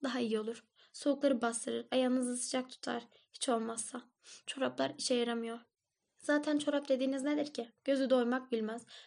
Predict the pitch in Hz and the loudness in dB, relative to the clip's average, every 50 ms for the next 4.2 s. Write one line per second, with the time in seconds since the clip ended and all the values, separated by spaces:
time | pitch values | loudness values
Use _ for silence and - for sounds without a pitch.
0 | - _ - 254 269 277 269 269 277 285 277 254 240 233 226 240 240 - - - | -14 _ 0 2 4 4 4 4 4 4 4 2 2 2 0 -2 -4 -6 -8 -8
1 | 254 - 302 294 - 277 254 - - _ _ - 262 262 262 269 - 277 262 247 | -6 -4 -4 -2 -2 -2 -4 -4 -6 _ _ -4 -2 0 0 0 0 0 2 2
2 | 254 254 262 285 262 - - - - - - 247 214 233 247 254 254 247 240 - | 2 2 2 0 -2 -4 -6 -8 -6 -4 -2 0 2 2 2 2 2 0 -4 -4
3 | 233 226 - - - - 240 240 233 226 - 240 233 233 233 233 233 233 - 247 | -6 -8 -8 -6 -4 -4 -2 -2 -2 0 0 0 0 0 0 -2 -2 -2 0 0
4 | 240 240 233 - | -2 -4 -4 -10